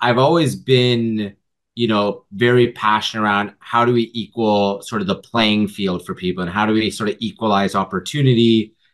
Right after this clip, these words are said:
And I think that really stems from, you know, my parents being refugees from East Africa, right? And, you know,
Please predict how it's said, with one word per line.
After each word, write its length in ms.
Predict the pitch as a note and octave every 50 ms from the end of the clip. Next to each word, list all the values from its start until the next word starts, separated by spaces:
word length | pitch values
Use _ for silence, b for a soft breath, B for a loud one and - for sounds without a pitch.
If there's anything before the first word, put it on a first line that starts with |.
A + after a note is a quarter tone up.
| _ _
And 100 | - A2+
I 80 | A#2+ A#2
think 240 | - D#3 E3 E3 E3
that 180 | G#3 G3 E3
really 260 | C#3 C3+ C3+ C3 C3 A#2+
stems 720 | - - - - - A#2 A2 A2 A2+ A2+ A2 G#2+ - -
from, 680 | - - A#2 G#2+ G#2 G2+ G2+ G2+ G2 G2 G2 F#2 - _ _ _ _ _ _
you 80 | A2 A2+
know, 100 | A#2 A2+
my 140 | G#2+ A2 G#2+
parents 540 | G2+ - A#2 A2+ A2+ A2+ A2+ A2+ G2+ -
being 460 | - - A2+ A2 G#2+ G#2+ G#2+ G#2 G2+ F#2+
refugees 580 | G#2 G2+ G2 - G#2+ G2 E2+ G2 G2+ F#2 -
from 120 | - G2+ G2
East 160 | F#2 F2+ G#2
Africa, 520 | F#2+ F#2 F#2 - G#2 - - E2 C2+ - - -
right? 340 | F2+ F2 F#2 F#2+ G#2+ G#2+ G#2+
And, 380 | G#2 G2 G2 G2 F#2 F2+ b b b b _ -
you 100 | A2 A2
know, 380 | G#2+ G2+ G2 G2 F#2+ F#2+ -